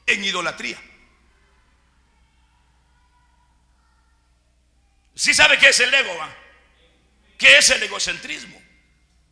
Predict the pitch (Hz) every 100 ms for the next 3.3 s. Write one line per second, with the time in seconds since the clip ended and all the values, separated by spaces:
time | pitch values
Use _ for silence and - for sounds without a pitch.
0 | _ _ _ _ _ _ _ _ _ _
1 | _ _ _ _ _ _ _ _ _ _
2 | _ _ _ _ _ 254 262 269 208 262
3 | 277 277